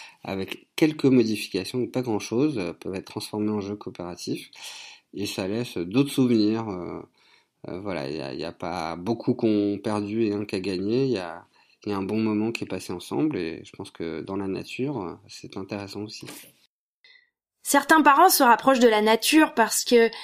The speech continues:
Speaker 2: ils pensent que c'est bénéfique pour, euh, l'épanouissement de leurs enfants. Alors il y a parmi eux des parents d'enfants, bah, dits hyperactifs ou, euh, en décrochage scolaire, mais aussi des parents qui souhaitent simplement tisser un lien réel entre leurs enfants et la nature.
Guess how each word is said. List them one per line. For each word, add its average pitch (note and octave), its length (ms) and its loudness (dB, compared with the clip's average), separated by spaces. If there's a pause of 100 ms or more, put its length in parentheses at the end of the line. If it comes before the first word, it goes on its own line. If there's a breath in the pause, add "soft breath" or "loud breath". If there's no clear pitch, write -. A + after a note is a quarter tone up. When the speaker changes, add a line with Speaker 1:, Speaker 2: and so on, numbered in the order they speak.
(120)
Speaker 2:
ils A#3 140 8
pensent D#4 260 6
que C4+ 100 6
c'est B3 160 6
bénéfique C4 680 6
pour, A3+ 260 6
euh, G3 120 6
l'épanouissement A3 640 6
de G#3 80 4
leurs G3+ 200 2
enfants. D4 320 4 (580 loud breath)
Alors G#3 160 8
il G#3+ 60 8
y G#3+ 40 6
a G#3 40 2
parmi A3 300 8
eux B3 80 8
des A#3 120 8
parents G#3 300 6
d'enfants, A3+ 580 6 (320 loud breath)
bah, E3+ 320 6
dits G3 380 0
hyperactifs C#4 960 8
ou, A3 200 10
euh, G#3 140 4 (200 loud breath)
en G3+ 100 6
décrochage G#3+ 540 6
scolaire, D4 540 6 (520 loud breath)
mais B3+ 180 8
aussi C4 220 6
des B3 100 8
parents A#3+ 280 8
qui C4 140 6
souhaitent A#3 260 6
simplement B3 440 8
tisser A#3+ 320 4
un G#3 140 6
lien G#3+ 260 6
réel A#3 480 6
entre G3 320 2
leurs G3 280 4
enfants G#3+ 300 4
et G3+ 80 8
la F#3+ 120 6
nature. D#4+ 560 4